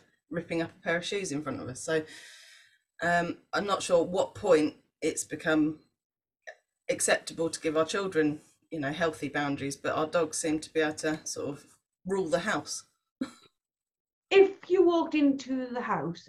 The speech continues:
Speaker 2: and, or if you came into my home and my do-,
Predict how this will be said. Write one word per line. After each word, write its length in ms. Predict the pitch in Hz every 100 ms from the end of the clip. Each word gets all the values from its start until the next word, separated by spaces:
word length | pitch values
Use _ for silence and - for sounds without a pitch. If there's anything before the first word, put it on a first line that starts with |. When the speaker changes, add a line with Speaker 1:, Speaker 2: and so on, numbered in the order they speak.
| - -
Speaker 2:
and, 540 | 175 160 165 170 - -
or 140 | 220
if 80 | 320
you 60 |
came 180 | 330 320
into 160 | 294 247
my 180 | 202 196
home 260 | 185 170
and 140 | 175 190
my 420 | 196 190 190 165 - _ _ _ _ _ _ _ _ _ _
do-, 340 | 208 190 -